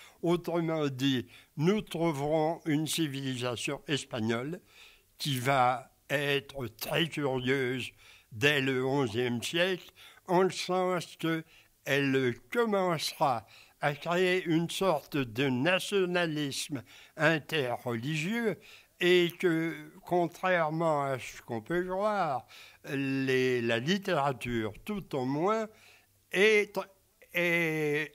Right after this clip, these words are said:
areligieuse, en ce sens que les chrétiens et les arabophones écrivent l'arabe et le latin et le roman presque les uns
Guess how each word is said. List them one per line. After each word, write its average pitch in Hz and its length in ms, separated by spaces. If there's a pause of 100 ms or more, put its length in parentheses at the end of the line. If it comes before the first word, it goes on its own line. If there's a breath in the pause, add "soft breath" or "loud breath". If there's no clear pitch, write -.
(120)
areligieuse, 117 1200 (280 loud breath)
en 151 160
ce 156 220
sens 147 480 (120)
que 131 80
les 131 340
chrétiens 135 640 (460 loud breath)
et 151 240
les 127 400
arabophones 123 840 (320 loud breath)
écrivent 139 580
l'arabe 131 420
et 120 60
le 113 160
latin 190 560
et 135 80
le 123 140
roman 135 480 (360 loud breath)
presque 170 440
les 127 520
uns 185 260